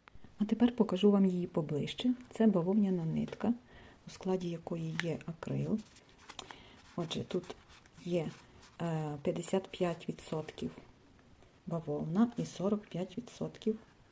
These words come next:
акрил. У мотку п'ятдесят грам. І це сто шістдесят метрів.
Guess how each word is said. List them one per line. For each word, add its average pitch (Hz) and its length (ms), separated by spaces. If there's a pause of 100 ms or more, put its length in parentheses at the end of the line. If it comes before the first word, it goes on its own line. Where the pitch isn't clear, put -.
(160)
акрил. - 360 (1600)
У 208 80
мотку 185 560
п'ятдесят 170 560
грам. 160 540 (1500)
І 190 60
це 185 380 (100)
сто - 220
шістдесят - 760
метрів. 156 580